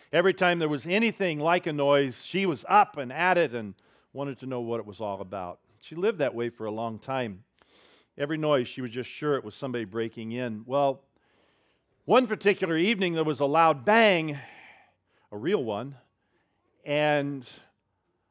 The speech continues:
husband went downstairs to check on the noise, and sure enough, he got down there just as a guy was coming in through the window. And so he said to the burglar, "Good evening.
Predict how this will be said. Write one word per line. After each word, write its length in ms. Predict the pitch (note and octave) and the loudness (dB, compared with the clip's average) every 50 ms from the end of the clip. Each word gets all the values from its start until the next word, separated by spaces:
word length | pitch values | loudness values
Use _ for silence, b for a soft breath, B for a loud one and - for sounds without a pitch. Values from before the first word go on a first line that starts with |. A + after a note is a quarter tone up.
| _ _ _ _ | _ _ _ _
husband 400 | - F3 G3+ E3+ D#3+ F#3 F#3 E3+ | 4 4 4 4 2 0 0 2
went 200 | E3+ E3 D#3 C3+ | 2 0 2 2
downstairs 800 | E3+ D#3+ D#3 D#3 - - - - F#3+ G3 F#3+ F3+ D#3+ C3+ - - | 2 2 2 0 -2 -4 -2 2 4 4 4 4 2 -2 -8 -14
to 160 | - C#3 B2+ | -14 -14 -14
check 360 | - - - G3+ G#3 G3 - | -12 -8 -4 -2 -2 -2 0
on 160 | F3+ E3 D#3 | 0 0 0
the 80 | D3 C#3 | 0 0
noise, 600 | C#3+ D#3+ F#3+ A3 A3+ G3+ F3+ D#3 C#3+ B2 - - - | 0 2 4 6 8 8 6 6 2 -2 -8 -12 -8
and 200 | D3 C#3+ C#3 B2+ | -6 -6 -6 -8
sure 260 | - - G3 G#3+ A3+ | -6 -2 0 2 2
enough, 400 | G#3+ G3 G#3+ A3 G3 D#3+ - - | 4 4 6 6 6 4 2 0
he 100 | D#3+ E3 | -6 -2
got 240 | D3 F3 F3 E3+ C#3 | 0 2 2 2 2
down 280 | E3+ F#3 G#3 A3 G3+ | 0 0 2 2 0
there 160 | F3 D3+ C#3+ C3 | 0 -2 -2 -4
just 440 | G#2+ B2 E3 G3+ G#3+ G#3 - - | -2 0 2 2 2 0 -4 -10
as 140 | F3+ E3+ B2+ | -12 -10 -8
a 60 | D3+ | -8
guy 260 | C3+ C#3 F3 F3+ F#3 E3+ | -4 -2 0 0 0 0
was 160 | D3 C3+ - | -2 -4 -8
coming 300 | - - F3 E3 D3+ C#3+ | -10 -10 -8 -8 -8 -8
in 160 | D3+ D#3+ D3 | -8 -10 -10
through 160 | - D3 B2+ | -10 -10 -10
the 80 | A#2 A2 | -8 -8
window. 320 | A2 A#2+ A#2 G2 D#2+ - _ _ _ _ _ _ _ _ _ _ _ _ _ _ _ _ _ _ _ _ _ _ _ _ _ _ _ _ _ _ _ _ _ _ _ _ _ _ - | -8 -8 -10 -10 -14 -18 _ _ _ _ _ _ _ _ _ _ _ _ _ _ _ _ _ _ _ _ _ _ _ _ _ _ _ _ _ _ _ _ _ _ _ _ _ _ -2
And 180 | D#3 D#3+ D#3 | 0 0 0
so 220 | - - G3 G3 F#3+ | 0 2 4 6 6
he 100 | F3+ D#3 | 6 4
said 340 | - - G3+ A3 A#3 F3 D3+ | 2 2 2 2 2 2 0
to 120 | F#3 F#3+ | 0 0
the 140 | D#3+ D3 D3 | 0 0 -2
burglar, 560 | A#2 G2 F#3+ A#3 B3+ F#3+ E3 D3 B2 A2 G#2 | 0 2 4 4 4 4 0 -2 -2 -2 -4
"Good 400 | G2+ G#2+ A2+ A2+ A2 D3 F3 F#3+ | -6 -10 -16 -8 -2 0 0 2
evening. 320 | A3 A3 F#3 D3 A#2 F2+ | 2 0 -2 -4 -6 -8